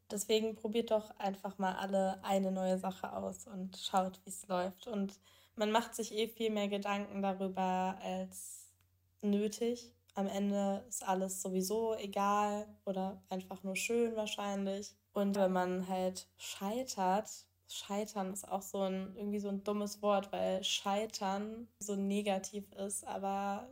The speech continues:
es gibt an sich kein Scheitern. Das Schlimmere ist einfach überhaupt gar nicht, es auszuprobieren und zu versuchen und die Angst bestimmen zu lassen,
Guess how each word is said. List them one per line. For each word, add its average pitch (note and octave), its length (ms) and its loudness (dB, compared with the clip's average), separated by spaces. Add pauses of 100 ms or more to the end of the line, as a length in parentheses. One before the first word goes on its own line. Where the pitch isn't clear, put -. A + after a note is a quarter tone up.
(120)
es - 180 -2
gibt - 320 -4
an F#3+ 160 -2
sich F#3+ 180 -6
kein F#3+ 200 2
Scheitern. G3 600 2
Das - 240 -2
Schlimmere B3 440 4
ist A#3+ 200 -4
einfach A3 340 -4
überhaupt A3 400 -2
gar G#3+ 180 4
nicht, A3+ 220 -4
es A3 200 -6
auszuprobieren F#3+ 840 0
und F#3+ 120 2
zu A3 140 -6
versuchen G#3+ 640 -2
und F#3 400 -2 (400)
die A3+ 120 -2
Angst B3+ 600 -2
bestimmen B3+ 480 4
zu A#3+ 200 -2
lassen, G#3+ 880 2